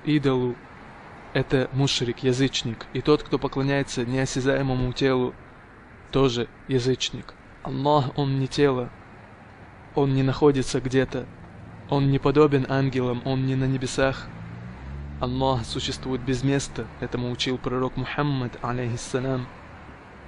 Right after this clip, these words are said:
И повторюсь, имам Ан-Навави, он пояснил этот хадис. Это имам Ан-Навави.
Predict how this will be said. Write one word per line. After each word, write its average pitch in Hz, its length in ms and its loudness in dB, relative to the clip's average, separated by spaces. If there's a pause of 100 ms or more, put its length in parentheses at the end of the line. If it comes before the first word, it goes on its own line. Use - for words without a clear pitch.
(420)
И - 40 -12
повторюсь, 143 560 2
имам 139 320 0
Ан-Навави, 139 640 0 (380)
он 131 140 0
пояснил 143 500 4
этот 127 240 -2
хадис. 127 360 -2 (1160)
Это 131 160 -4
имам 156 380 4
Ан-Навави. 156 640 4